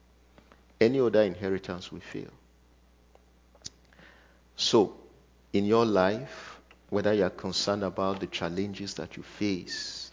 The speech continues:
as an individual, or you worry about the world, which I will encourage you not to worry about, hmm?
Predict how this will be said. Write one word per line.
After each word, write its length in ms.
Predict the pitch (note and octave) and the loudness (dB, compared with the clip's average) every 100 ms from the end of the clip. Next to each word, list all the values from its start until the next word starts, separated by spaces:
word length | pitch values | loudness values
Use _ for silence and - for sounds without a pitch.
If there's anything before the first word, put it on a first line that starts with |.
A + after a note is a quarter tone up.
| - | -14
as 160 | E2+ | -10
an 140 | F2 F2+ | -8 -8
individual, 640 | F#2 F2+ F2+ F2+ F2+ F2+ - _ _ _ - - _ _ _ _ | -8 -10 -10 -10 -12 -16 -20 _ _ _ -20 -20 _ _ _ _
or 120 | G#2 | 0
you 140 | G2+ G2 | 2 2
worry 260 | G#2 A2+ | 2 2
about 340 | A#2+ F2+ G2 G2 | 0 0 0 0
the 80 | F#2 | -2
world, 420 | F2 G2 F2+ G2 | 0 2 2 -2
which 180 | G#2 G2+ | -4 0
I 40 | |
will 160 | F2+ F2+ | 0 0
encourage 480 | F2 - G2 G2 | -4 -6 -4 -6
you 60 | G2 | -8
not 220 | F#2+ G2+ | -8 -8
to 100 | - | -10
worry 280 | F#2 F2+ F#2 | -8 -6 -6
about, 520 | E2+ - F#2 C#3 - - _ _ _ _ _ _ _ _ | -8 -12 -16 -16 -20 -20 _ _ _ _ _ _ _ _
hmm? 160 | A2 | -12